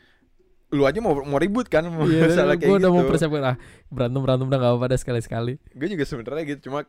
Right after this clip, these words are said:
Speaker 1: karena gue bukan yang mencari buku banget, ini pengen banget satu buku ini, gue pengen buat gue nggak kayak gitu, jadi ya gue nggak menemukan titik berantem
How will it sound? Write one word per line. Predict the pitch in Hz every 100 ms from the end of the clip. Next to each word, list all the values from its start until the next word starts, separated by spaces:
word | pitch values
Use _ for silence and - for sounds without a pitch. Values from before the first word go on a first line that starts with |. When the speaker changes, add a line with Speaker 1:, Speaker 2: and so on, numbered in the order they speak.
| _
Speaker 1:
karena | 117 117 117
gue | 113 113
bukan | 113 113 113 113
yang | 113 110 110 - _ _ _ _ _
mencari | 117 113 113 117 120 123
buku | 120 117 123
banget, | 117 113 113 - _ _
ini | 120 117 107
pengen | - 127 135
banget | 123 113 110
satu | - 107 117
buku | 113 - 127
ini, | 131
gue | 131 143
pengen | 143 170 185
buat | 156 123
gue | 127 131 143
nggak | 120 113
kayak | 110
gitu, | 113 127 135
jadi | 131
ya | 113 98 101 - - _
gue | 120 127
nggak | 120
menemukan | 117 117 117 117
titik | 117 127
berantem | 123 117 117